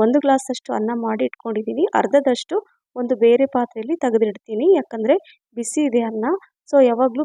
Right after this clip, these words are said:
ಬಿಸಿ ಅನ್ನಕ್ಕೆ ಮೊಸರು ಹಾಕ್ಬಾರ್ದು. ಹಾಗಾಗಿ ಇದು ಸ್ವಲ್ಪ ಆರ್ಲಿ ಅಂತ ನಾನು ಬೇರೆ ಪಾತ್ರೆಯಲ್ಲಿ ಈ ರೀತಿಯಾಗಿ ತೆಗೆದಿಡ್ತಾ ಇದ್ದೀನಿ. ಅರ್ಧ ಮೊಸರನ್ನಾದ್ರೆ ಅರ್ಧ ನಾನು ಚಿತ್ರಾನ್ನಕ್ಕೆ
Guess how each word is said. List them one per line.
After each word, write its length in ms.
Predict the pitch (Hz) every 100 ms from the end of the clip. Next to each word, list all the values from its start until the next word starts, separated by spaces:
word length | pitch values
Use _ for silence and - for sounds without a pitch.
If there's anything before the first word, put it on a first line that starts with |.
| 233
ಬಿಸಿ 180 | - 269
ಅನ್ನಕ್ಕೆ 260 | 226 220 311 247
ಮೊಸರು 220 | - 247
ಹಾಕ್ಬಾರ್ದು. 540 | 220 214 - 240 226 240 233
ಹಾಗಾಗಿ 440 | 220 214 190 302 392 - - -
ಇದು 100 | 262 285
ಸ್ವಲ್ಪ 260 | 269 254 - - 214
ಆರ್ಲಿ 300 | 233 226 220
ಅಂತ 140 | 208 - 262
ನಾನು 140 | 226 269 220
ಬೇರೆ 220 | 214 262 - _ _ _ 240
ಪಾತ್ರೆಯಲ್ಲಿ 400 | 214 233 214 226 208
ಈ 40 |
ರೀತಿಯಾಗಿ 320 | 208 - 214 247 233
ತೆಗೆದಿಡ್ತಾ 460 | 226 240 233 233 220
ಇದ್ದೀನಿ. 260 | 208 226 381 - _ _ 226
ಅರ್ಧ 160 | 214 262 302 294
ಮೊಸರನ್ನಾದ್ರೆ 640 | 226 - 254 233 226 269 302 247
ಅರ್ಧ 140 | 220 226
ನಾನು 120 | 220 294 -
ಚಿತ್ರಾನ್ನಕ್ಕೆ 600 | - 226 220 214 -